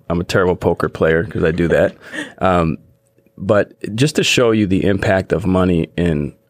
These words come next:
Speaker 1: a relationship, in a good relationship. So in my marriage, it was some years ago, uh, that I, I'd done some real estate deals and things like that over the years. And so it was a handful of years ago, and I wanted to do another one. And I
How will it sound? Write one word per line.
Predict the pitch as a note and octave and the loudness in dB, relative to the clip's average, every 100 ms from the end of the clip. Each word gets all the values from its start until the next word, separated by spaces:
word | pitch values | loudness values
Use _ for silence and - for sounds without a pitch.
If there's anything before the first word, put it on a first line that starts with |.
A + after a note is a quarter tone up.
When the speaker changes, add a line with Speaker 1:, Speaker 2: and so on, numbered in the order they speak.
| _ _ | _ _
Speaker 1:
a | D2+ | -2
relationship, | E2+ E2 E2+ - - - - | 0 0 -2 -4 -6 -6 -2
in | - | 0
a | A#2 | 2
good | G#2 A#2+ | 2 0
relationship. | G2+ F2 - - - | 0 0 0 -4 -2
So | F2 | -2
in | D#2+ | 0
my | F#2 | 2
marriage, | G2+ F#2+ F2+ F2+ - - - - - _ | 2 2 2 0 -6 -14 -16 -18 -20 _
it | |
was | G#2 | -2
some | - G2+ | 0 2
years | G2 G#2+ G2+ | 2 2 2
ago, | F#2 F#2 G2 | 2 4 2
uh, | A2+ G2 G2+ F#2 F2+ F2 F2 - | 0 -4 0 2 4 2 -2 -2
that | G2 F#2 F#2 - | 2 2 2 0
I, | F#2+ F#2 F2 - - - G2 | 2 2 2 -2 -10 -12 -2
I'd | G#2 A#2+ - - - - - G2 | 0 0 -4 -14 -16 -14 -8 0
done | F#2+ F2+ | 0 2
some | F#2 | 0
real | F#2 F#2 | 2 0
estate | - F#2 F2+ | 0 0 0
deals | - F2 F2 F2+ | 2 2 2 0
and | - | 0
things | F2+ F#2+ | 0 2
like | F2 F2 | 0 2
that | E2+ E2+ | 2 2
over | E2+ E2+ | 2 0
the | E2 | 0
years. | E2 E2 F#2 | 0 0 0
And | F2+ F2+ | -2 -2
so | G#2 F#2 - - | 0 0 -2 -6
it | G2+ | -4
was | G2+ - - - | -6 -10 -14 -2
a | |
handful | A2 G#2+ - | 0 0 2
of | F#2+ | 2
years | F2 F2+ F2+ | 2 2 0
ago, | E2 E2 G2 | 2 2 2
and | F#2+ | 0
I | F2+ | 0
wanted | F#2 F#2 | 0 0
to | F2 | 0
do | F#2 | 0
another | E2+ E2 E2 | 0 -2 -2
one. | E2+ F#2 | -2 0
And | |
I | F2+ | 0